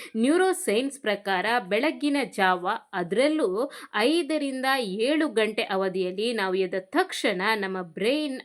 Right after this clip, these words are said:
alpha state of ಮೈಂಡಲ್ಲಿ ಇರುತ್ತೆ. ಮೊದಲ ಇಪ್ಪತ್ತು ನಿಮಿಷಗಳಲ್ಲಿ ನಮ್ಮ ಬ್ರೈನ್ ವೇವ್‌ಗಳು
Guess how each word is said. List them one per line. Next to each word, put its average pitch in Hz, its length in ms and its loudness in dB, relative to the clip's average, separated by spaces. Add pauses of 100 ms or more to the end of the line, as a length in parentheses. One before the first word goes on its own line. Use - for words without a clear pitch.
(260)
alpha 262 460 0
state 202 360 -4 (120)
of 185 60 -6 (160)
ಮೈಂಡಲ್ಲಿ 262 580 -2
ಇರುತ್ತೆ. 180 680 -6 (760)
ಮೊದಲ 330 400 4 (100)
ಇಪ್ಪತ್ತು 294 600 -2
ನಿಮಿಷಗಳಲ್ಲಿ 220 920 0
ನಮ್ಮ 190 280 -2
ಬ್ರೈನ್ 196 800 -2
ವೇವ್‌ಗಳು 208 720 2